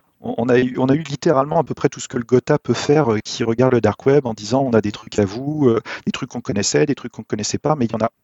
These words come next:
aucun qui avait ce qui s'est vraiment retrouvé dans, euh, dans la publication Logbit. Donc, euh, il y avait personne qui nous ait contacté, en tout cas, ou qu'on ait contacté, euh, qui avait la martingale et qui avait les fichiers de, de Logbit. Euh,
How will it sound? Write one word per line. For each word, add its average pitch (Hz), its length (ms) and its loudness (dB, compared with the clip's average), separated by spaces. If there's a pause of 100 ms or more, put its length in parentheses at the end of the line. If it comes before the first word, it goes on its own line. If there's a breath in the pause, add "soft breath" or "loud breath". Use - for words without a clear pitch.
aucun 131 280 0 (460)
qui - 120 2
avait 107 140 4
ce - 100 0
qui - 80 -8
s'est - 140 0
vraiment 127 320 0
retrouvé 123 600 -2
dans, 135 320 2
euh, 104 200 2
dans 123 160 0
la 120 80 2
publication - 480 -4
Logbit. - 320 -12
Donc, - 200 -12
euh, 113 40 -6
il 107 80 -8
y - 40 2
avait 123 140 2
personne 151 480 0 (400 loud breath)
qui - 100 -16
nous 107 160 -4
ait 113 40 6
contacté, 117 400 -2
en 113 60 -4
tout - 100 -20
cas, 131 100 0
ou 123 60 2
qu'on 110 160 -10
ait 107 80 -4
contacté, 113 480 -2 (500 loud breath)
euh, 107 140 2
qui - 160 -2
avait 123 160 0
la 120 80 0
martingale 117 520 0
et 117 60 2
qui - 140 -6
avait 113 100 -2
les 113 100 0
fichiers 120 380 -4
de, 104 360 -6 (100)
de 101 80 -4 (120)
Logbit. - 260 -8 (960 loud breath)
Euh, 117 300 4